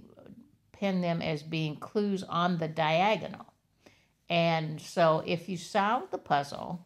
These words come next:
correctly, um, those five clues would be as-, were associated with the grayed squares. You could start at the very, uh, end of the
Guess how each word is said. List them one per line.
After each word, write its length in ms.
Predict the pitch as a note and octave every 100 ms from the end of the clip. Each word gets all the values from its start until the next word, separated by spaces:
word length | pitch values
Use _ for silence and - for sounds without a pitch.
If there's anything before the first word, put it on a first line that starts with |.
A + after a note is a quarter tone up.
| -
correctly, 840 | - F3 G#3 A3 - D3+ - D#3+ - _ _ _ _ _ _ _
um, 500 | D#3+ D3+ C#3+ - D#3 D#3 _ _ -
those 480 | E3 F#3 G3+ B3+
five 340 | - A3+ F3+ F3
clues 640 | - C4+ A3+ - - - -
would 260 | E3+ E3+ D#3+
be 380 | F3 F3 E3+ -
as-, 200 | E3 D#3 -
were 240 | - E3+
associated 960 | E3 - A#3+ C4+ - F3 D3+ D#3+ E3 E3
with 440 | E3 E3 F#3 - -
the 80 | G3+
grayed 460 | E3+ E3 E3+ D#3+
squares. 640 | - - B3 F#3+ - - - - _
You 120 | F#3
could 200 | F#3 F3+
start 420 | - - F3+ F#3+ F#3+
at 200 | D#3 D#3
the 80 | D3+
very, 600 | D#3+ E3+ F#3+ A3 A3+ - _ _ -
uh, 200 | D#3+ D3+
end 420 | - F#3 F3+ F#3
of 300 | F3 D#3 D#3
the 320 | D#3 D#3 D3+